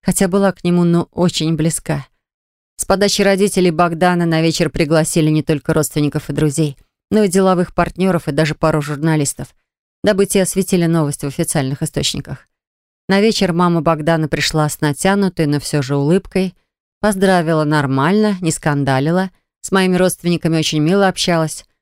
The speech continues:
Муж подобрел, сказал, что после этого вечера поговорит с родителями и всем расскажет. Вечер проходит хорошо, особенно рада видеть родителей. Для них моя беременность тоже стала сюрпризом, но приятным.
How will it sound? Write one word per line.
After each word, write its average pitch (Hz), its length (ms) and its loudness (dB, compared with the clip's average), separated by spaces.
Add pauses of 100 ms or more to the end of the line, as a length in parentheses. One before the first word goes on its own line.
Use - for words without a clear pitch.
(140)
Муж 190 200 -2
подобрел, 170 500 2
сказал, 160 380 -2
что - 160 -4
после 165 260 0
этого 151 180 -2
вечера 156 300 0
поговорит 147 440 -2
с - 80 -6
родителями 151 540 0
и 139 40 0
всем 143 240 -2
расскажет. 135 500 -4 (1000)
Вечер 269 240 2
проходит 247 440 0
хорошо, 233 400 0
особенно 180 400 0
рада 175 220 0
видеть 151 260 -2
родителей. 170 540 -2
Для 160 160 0
них 165 240 -2
моя 165 160 0
беременность 165 500 0
тоже 160 180 -2
стала 147 260 -2
сюрпризом, 147 580 -4
но 165 100 0
приятным. 165 640 -2